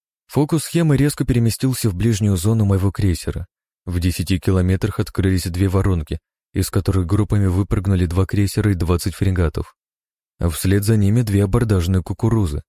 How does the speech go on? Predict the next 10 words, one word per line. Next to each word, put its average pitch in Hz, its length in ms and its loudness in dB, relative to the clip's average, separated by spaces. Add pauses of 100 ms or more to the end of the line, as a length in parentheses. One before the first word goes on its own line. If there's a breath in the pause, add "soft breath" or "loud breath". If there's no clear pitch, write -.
(380)
платформы, 101 560 0
увешанные 90 460 0
десантными 92 540 0
или 90 100 2
абордажными 90 640 0
капсулами, 80 600 -2 (380)
напоминающие 87 800 0
ту 101 160 -2
самую 82 360 0
кукурузу. 80 600 -2